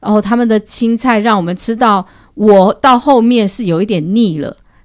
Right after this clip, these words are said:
但是我后来回来台湾，我一天都没有吃到青菜，我就想念我当时在以色列，每天都可以免费吃这么多青菜，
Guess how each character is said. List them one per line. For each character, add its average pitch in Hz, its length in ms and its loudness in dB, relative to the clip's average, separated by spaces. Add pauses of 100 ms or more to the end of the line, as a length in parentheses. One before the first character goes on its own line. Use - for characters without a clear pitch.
(120)
但 262 140 4
是 254 140 -2
我 202 120 2
后 254 200 0
来 196 180 2
回 208 140 -2
来 196 120 -2
台 190 220 -6
湾， 202 260 -2
我 175 120 -4
一 311 200 -6
天 285 300 0
都 285 100 4
没 269 120 4
有 214 100 4
吃 240 140 -8
到 233 120 2
青 220 240 -4
菜， 196 200 -2
我 156 100 -4
就 202 100 -6
想 175 340 -6
念 202 220 -2
我 170 140 -8
当 208 200 -4
时 214 140 -10
在 190 160 -2
以 - 160 -8
色 196 260 -6
列， 190 220 -4 (400)
每 269 220 2
天 294 180 0
都 320 120 0
可 302 120 -2
以 262 60 2
免 220 240 0
费 247 160 0
吃 247 160 -8
这 240 140 -6
么 240 100 -2
多 220 160 -2
青 220 300 -4
菜， 214 360 -6